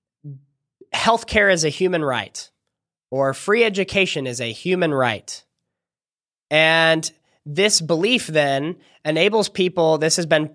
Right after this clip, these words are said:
uh, by the way, promoted by people like Bernie Sanders, people like even Joe Biden now. Bernie Sanders really brought it to the forefront of the national conversation in twenty sixteen in the election, but these are two principles of, of Biden's policy proposals now,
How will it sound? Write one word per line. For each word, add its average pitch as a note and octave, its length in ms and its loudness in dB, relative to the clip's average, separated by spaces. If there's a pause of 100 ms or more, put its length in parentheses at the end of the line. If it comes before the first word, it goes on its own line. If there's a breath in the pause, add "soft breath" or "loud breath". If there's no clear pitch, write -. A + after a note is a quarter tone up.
uh, C#3 200 0
by C3+ 160 0
the C3+ 80 0
way, B2+ 120 0
promoted C3 420 0
by A#2 140 0
people C3 260 -2
like B2+ 180 0
Bernie B2+ 220 0
Sanders, A#2 400 -2
people C#3 320 -6
like B2 220 -2
even B2+ 200 0
Joe B2+ 140 2
Biden A#2 380 0
now. A2+ 320 0
Bernie D3+ 260 2
Sanders C#3 340 2
really C3 200 2
brought A#2+ 220 0
it G#2+ 60 -10
to - 80 -8
the A2 80 -8
forefront A#2+ 520 -4
of A2+ 80 -8
the A2+ 80 -6
national A2 340 -2
conversation G#2+ 760 -4 (340 loud breath)
in A#2 140 -2
twenty A#2+ 260 -2
sixteen D3+ 460 0
in C3+ 60 0
the B2 80 2
election, A#2 420 -2
but A#2 260 -8
these D3+ 220 2
are C#3 120 4
two D3+ 220 0
principles C#3 580 -2
of, A#2+ 220 -4 (140)
of B2 280 -6 (240 loud breath)
Biden's D3+ 600 0
policy D#3 500 2
proposals A#2+ 560 -6
now, G#2+ 220 -8